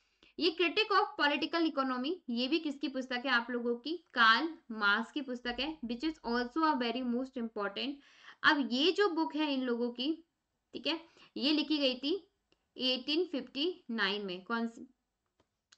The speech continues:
The Poverty of Philosophy। ये पुस्तक भी आपकी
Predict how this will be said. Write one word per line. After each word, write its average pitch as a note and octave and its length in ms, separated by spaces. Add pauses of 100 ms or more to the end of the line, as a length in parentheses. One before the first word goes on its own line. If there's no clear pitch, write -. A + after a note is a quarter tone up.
The B3 280 (220)
Poverty D4 600 (140)
of C4 320
Philosophy। G3 640 (4000)
ये C4+ 140
पुस्तक D#4 440
भी D#4+ 140
आपकी D4 380